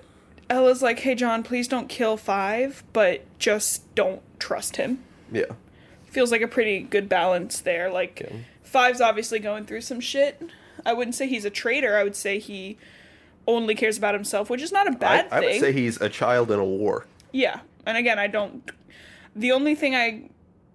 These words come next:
Speaker 1: will, you know, call him bad for was he was gonna kill Nine.
Speaker 2: Yeah.
Speaker 1: Straight up. Like, out of anger.
Speaker 2: Yeah. And he
Speaker 1: And
Speaker 2: killed eight.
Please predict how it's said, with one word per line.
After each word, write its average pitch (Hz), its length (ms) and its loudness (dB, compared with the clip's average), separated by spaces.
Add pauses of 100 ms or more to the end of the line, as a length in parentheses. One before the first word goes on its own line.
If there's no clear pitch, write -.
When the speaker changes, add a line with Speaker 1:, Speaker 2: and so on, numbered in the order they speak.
(460)
Speaker 1:
will, 208 800 -2 (600)
you 233 120 -4
know, 180 120 -2
call 214 260 0
him 196 80 -4
bad 196 280 2
for 208 160 0
was 190 160 -4
he 226 120 -2
was 220 280 2
gonna 208 180 -4
kill - 220 -4
Nine. - 420 -8 (300)
Speaker 2:
Yeah. 123 160 -2 (160)
Speaker 1:
Straight - 340 -2
up. - 240 -4 (540)
Like, 180 220 -4
out 220 180 4
of - 80 -4
anger. - 480 -2 (260)
Speaker 2:
Yeah. 107 180 -4 (380)
And 123 180 0
he 113 60 2
Speaker 1:
And 113 100 0
Speaker 2:
killed 110 180 2
eight. 71 180 -4